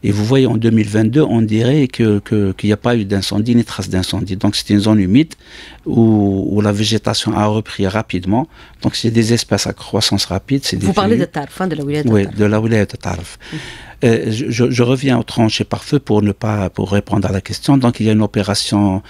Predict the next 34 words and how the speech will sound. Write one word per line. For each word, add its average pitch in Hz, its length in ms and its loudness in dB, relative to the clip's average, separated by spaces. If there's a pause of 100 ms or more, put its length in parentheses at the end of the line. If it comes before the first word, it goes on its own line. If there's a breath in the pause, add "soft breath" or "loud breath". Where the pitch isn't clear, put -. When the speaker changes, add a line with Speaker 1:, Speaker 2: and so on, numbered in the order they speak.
(220 loud breath)
Speaker 1:
qui 104 220 2
est - 20 2
même 139 300 4
en 110 160 0
cours - 320 -2
actuellement, 101 580 -2
qui 107 200 -4
est 101 40 2
effectuée 101 460 -2
par 95 200 -2
le 98 120 -2
groupe 95 280 -2
Génie 117 260 2
Rural, 104 420 -2 (500 loud breath)
donc 120 260 2
qui - 180 -8
consiste - 560 0
à 104 100 -2
la 117 100 2
réalisation 117 680 0
des 120 120 -2
tranchées 123 360 0
par - 220 -2
feu. - 180 -12 (640 loud breath)
C'est 120 200 2
cette - 280 -2
opération, 135 640 -2
tout 131 120 -2
d'abord, 131 480 0
en 104 80 2
premier 120 300 2
lieu, 147 280 0
elle 120 100 0
sépare - 420 -2